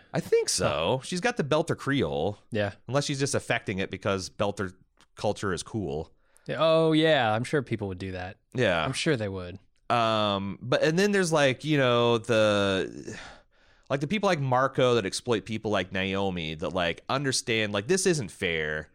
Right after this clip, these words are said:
Speaker 1: And it's easy to make that, that argument, like, "Well, this isn't fair and we should deserve more. So what are we gonna do? We're gonna sh-, we're gonna be strong so that they have to bargain with us." Uh, and they manipulate people like Naomi and this other Belter lady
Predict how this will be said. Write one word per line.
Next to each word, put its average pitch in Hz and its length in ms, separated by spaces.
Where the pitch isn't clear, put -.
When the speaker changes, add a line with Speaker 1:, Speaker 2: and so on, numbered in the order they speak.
Speaker 1:
And 165 120
it's 160 160
easy 190 240
to 156 80
make 131 220
that, 101 320
that 101 160
argument, 92 400
like, 120 100
"Well, 180 120
this 196 180
isn't 123 260
fair 117 140
and 104 80
we 104 60
should 87 160
deserve 92 420
more. 98 300
So 110 120
what 113 140
are 120 40
we 113 80
gonna 104 220
do? 90 260
We're 87 140
gonna 95 80
sh-, - 160
we're 98 80
gonna 107 160
be 98 120
strong 117 680
so 104 140
that 90 160
they 90 100
have 120 320
to 117 80
bargain 104 400
with 101 240
us." 98 380
Uh, 104 380
and 110 100
they 110 60
manipulate 120 560
people 113 220
like 98 140
Naomi 101 560
and 90 120
this 90 140
other 95 340
Belter 92 420
lady 90 380